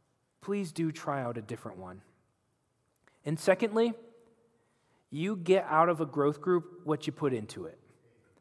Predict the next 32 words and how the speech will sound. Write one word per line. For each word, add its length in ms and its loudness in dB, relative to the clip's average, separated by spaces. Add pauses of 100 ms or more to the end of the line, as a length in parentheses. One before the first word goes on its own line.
(520)
Show 400 4
up 200 2
ready 240 4
to 140 2
invest 440 2
in 100 0
each 160 -4
other. 300 -6 (440)
Pray 220 4
for 160 2
the 80 2
people 340 -2
in 60 2
your 140 2
group. 460 -4 (300)
Be 140 0
willing 520 4
to 100 -8
share 340 2
about 340 2
your 120 2
life. 520 0 (1500)
Call 280 4
people 300 -4
during 260 -2
the 60 -2
week 240 -4
to 80 -6
see 200 -8
how 140 0
they're 140 0
doing. 360 -4